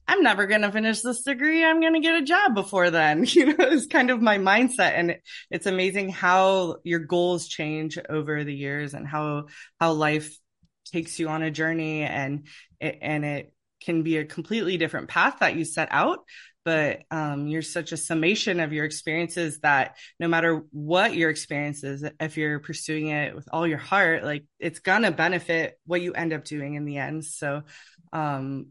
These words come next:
maybe it's like, uh,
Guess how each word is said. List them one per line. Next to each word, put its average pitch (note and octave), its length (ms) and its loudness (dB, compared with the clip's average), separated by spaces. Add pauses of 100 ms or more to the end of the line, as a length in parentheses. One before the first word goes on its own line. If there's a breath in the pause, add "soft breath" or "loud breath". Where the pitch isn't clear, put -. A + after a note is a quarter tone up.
(280)
maybe A#3 340 2
it's E4 280 0
like, F#3+ 340 2 (420 loud breath)
uh, D3 600 2